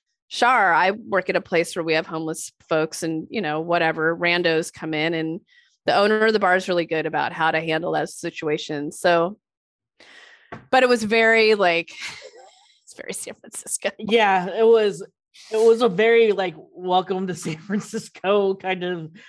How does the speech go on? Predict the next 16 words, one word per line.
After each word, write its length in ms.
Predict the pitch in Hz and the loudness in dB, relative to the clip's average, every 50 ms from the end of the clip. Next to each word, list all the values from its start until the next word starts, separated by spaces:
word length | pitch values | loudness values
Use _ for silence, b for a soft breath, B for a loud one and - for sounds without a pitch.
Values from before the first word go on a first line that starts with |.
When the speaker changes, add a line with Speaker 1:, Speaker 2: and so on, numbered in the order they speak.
| B B B | B B B
Speaker 2:
like, 180 | 202 214 202 - | -2 -2 -2 -2
we 140 | 233 233 262 | -2 0 2
hadn't 280 | 285 294 311 254 226 175 | 2 2 2 0 -2 0
done 200 | 185 196 240 339 | 0 0 0 0
anything 420 | 381 320 254 170 - 190 175 175 | -4 -6 -6 -8 -8 -8 -8 -8
in 340 | - - 185 190 185 180 160 | -10 -10 -8 -8 -8 -8 -10
person 420 | - - 190 185 - - 170 170 | -10 -10 -12 -12 -12 -14 -14 -10
in 120 | 175 175 170 | -10 -8 -8
this, 220 | 170 160 - - - | -8 -10 -12 -4 0
in 80 | 262 | 2
Speaker 1:
No. 360 | 254 247 262 294 339 349 254 208 | 4 4 4 4 4 4 4 4
Speaker 2:
San 80 | 180 | 2
Francisco 460 | 185 190 - - 202 - - 202 190 180 | 0 -4 -6 -10 -16 -4 0 0 2 2
in 60 | 175 | 2
a 60 | 165 | 2
while. 520 | 170 175 185 196 214 196 165 160 160 b | 2 4 4 6 4 4 2 2 -2 b